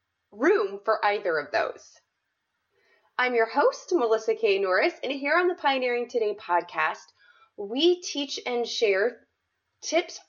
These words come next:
for families on how to grow, preserve, and cook your own food using old-fashioned skill sets and wisdom to create a natural, self-sufficient home with or without the full-on homestead. For additional resources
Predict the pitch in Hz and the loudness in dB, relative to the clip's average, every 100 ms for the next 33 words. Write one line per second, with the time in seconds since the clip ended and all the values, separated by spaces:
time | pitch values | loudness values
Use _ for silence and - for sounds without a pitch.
0 | - 302 302 233 214 233 254 214 202 208 | -2 -2 2 0 2 0 0 -2 0 -2
1 | 196 175 202 214 254 311 - 330 330 - | -2 -2 4 4 4 -2 -8 -4 -4 -2
2 | 220 190 202 202 208 202 320 330 339 339 | 0 2 0 -2 -8 -6 -8 -6 -2 0
3 | 320 320 277 214 190 180 180 _ _ - | 0 -2 -2 2 4 2 -4 _ _ -14
4 | 214 208 196 156 175 190 214 220 269 277 | -2 0 0 -2 -4 0 2 2 -4 -12
5 | - 214 202 202 220 262 - 285 294 220 | -6 -2 -2 0 0 0 -8 -12 -2 0
6 | 190 185 180 233 - _ _ _ _ 233 | 0 0 -2 -2 -10 _ _ _ _ -8
7 | 226 240 214 208 202 254 - 269 269 - | 0 2 4 2 0 0 -2 -4 -4 -6
8 | 320 554 - 311 - 233 208 175 202 190 | -4 -4 -4 -8 -4 -2 -2 -2 -2 -2
9 | 196 202 _ _ _ 185 262 415 - _ | -4 -8 _ _ _ 0 2 2 0 _
10 | _ _ _ _ _ - 294 269 254 269 | _ _ _ _ _ 0 0 0 -2 0
11 | 233 156 - - _ _ _ _ 226 226 | 0 0 -8 -18 _ _ _ _ -4 0
12 | 175 170 165 190 143 151 - - - - | 2 4 2 -2 -6 -8 -4 -4 -4 -8
13 | _ _ _ _ _ _ _ _ _ _ | _ _ _ _ _ _ _ _ _ _
14 | 277 - 262 - - 339 359 392 381 370 | -2 0 0 -4 -6 -4 -4 -2 2 4
15 | 339 214 190 285 330 320 302 285 302 294 | 2 0 -6 -2 -2 -2 -2 -2 -2 -4
16 | 294 | -4